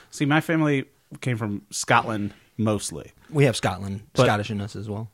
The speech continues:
Speaker 1: I will say, out of all the British Isle accents, I think Irish is my favorite.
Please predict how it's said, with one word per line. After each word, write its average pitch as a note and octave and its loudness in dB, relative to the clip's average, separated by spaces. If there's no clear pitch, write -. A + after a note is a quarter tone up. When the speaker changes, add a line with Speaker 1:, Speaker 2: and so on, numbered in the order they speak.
Speaker 1:
I C3 2
will C#3+ 6
say, C3 6
out B2 4
of A2+ 0
all B2 2
the B2 0
British A2+ 2
Isle G#2+ 2
accents, F#2 -8
I F#2 -8
think G2+ -4
Irish F2 -4
is E2+ -10
my D#2+ -6
favorite. B1+ -14